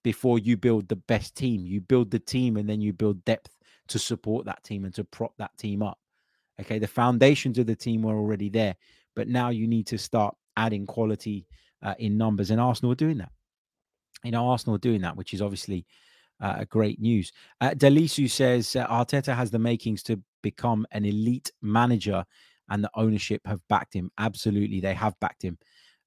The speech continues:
Um, they have, they really have. They've supported him. Um, they've given him everything he's needed within what they're willing to do and what they're able to do. And as I said before, they've backed him through difficult periods, but also on big decisions, decisions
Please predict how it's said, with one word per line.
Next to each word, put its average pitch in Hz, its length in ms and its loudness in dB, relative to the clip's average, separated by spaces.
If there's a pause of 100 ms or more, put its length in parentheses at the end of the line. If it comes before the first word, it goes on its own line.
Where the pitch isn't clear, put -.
Um, 98 640 -2 (320)
they 101 120 0
have, 101 280 -2
they 101 160 -2
really 104 320 2
have. 92 240 -4
They've 98 160 -2
supported 110 520 0
him. 107 220 2 (440)
Um, 101 540 -2
they've 104 180 0
given 117 220 6
him 110 120 4
everything 127 360 4
he's 104 220 -4
needed 110 400 2
within 107 400 0 (560)
what 110 240 -4
they're 104 260 -2 (340)
willing 107 340 2
to 98 120 -6
do 104 240 2
and 101 120 -4
what 127 120 -4
they're 101 200 -4
able 107 260 -4
to - 140 -12
do. 101 220 -4 (500)
And 113 100 2
as 113 120 2
I 110 40 0
said 113 200 2
before, 110 280 2
they've 101 200 0
backed - 260 2
him 101 180 -4 (380)
through 117 140 0
difficult 175 420 4
periods, 139 380 2
but 131 120 -6
also 120 440 0
on 110 260 -2
big 117 200 4
decisions, 101 420 -4
decisions 131 640 -2